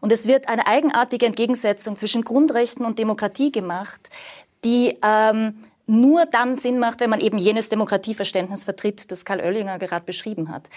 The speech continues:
Weil die Grundrechte selbst bereits nicht nur machtbeschränkend sind,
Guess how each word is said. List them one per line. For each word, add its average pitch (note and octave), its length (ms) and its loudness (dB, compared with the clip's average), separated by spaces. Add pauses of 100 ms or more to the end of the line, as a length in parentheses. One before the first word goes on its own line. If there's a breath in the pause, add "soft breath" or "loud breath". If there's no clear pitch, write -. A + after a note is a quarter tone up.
(280 loud breath)
Weil F#3+ 420 2 (640)
die A3 80 -2
Grundrechte B3 560 2
selbst G#3 720 0
bereits G#3+ 480 2 (220 loud breath)
nicht D#4 340 4
nur A#3+ 460 2
machtbeschränkend F3 1040 -2
sind, C#4 400 -4